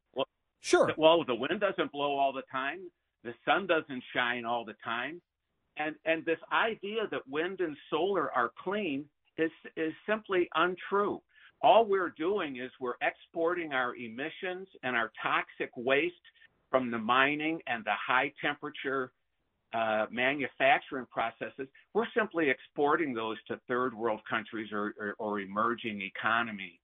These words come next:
Speaker 1: uh, uh, uh, countries, um, and patting ourselves on the back because it feels good that we've got, that we're taking up, uh, tens of thousands of acres,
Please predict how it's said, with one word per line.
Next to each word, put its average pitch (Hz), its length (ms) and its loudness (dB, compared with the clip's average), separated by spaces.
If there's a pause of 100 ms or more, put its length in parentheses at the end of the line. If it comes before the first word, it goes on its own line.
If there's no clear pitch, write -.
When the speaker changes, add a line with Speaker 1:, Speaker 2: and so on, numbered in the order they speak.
(460)
Speaker 1:
uh, 87 340 2 (100)
uh, 87 380 -4 (100)
uh, 95 120 -8 (160)
countries, 95 520 -2 (540)
um, 104 340 2 (400)
and 120 160 0
patting 135 400 4
ourselves 120 520 -4
on 107 160 0
the 104 160 -6
back 120 320 2
because 110 300 -6
it 101 80 -10 (120)
feels 120 380 0
good 98 200 -4
that 110 120 -8
we've 110 200 -4
got, 104 260 2 (540)
that 120 160 0
we're 110 220 -4
taking 120 360 -2
up, 104 160 0 (800)
uh, 98 340 0 (400)
tens 131 360 2
of 104 120 -4 (120)
thousands 113 600 0
of 104 160 -6
acres, 104 520 -4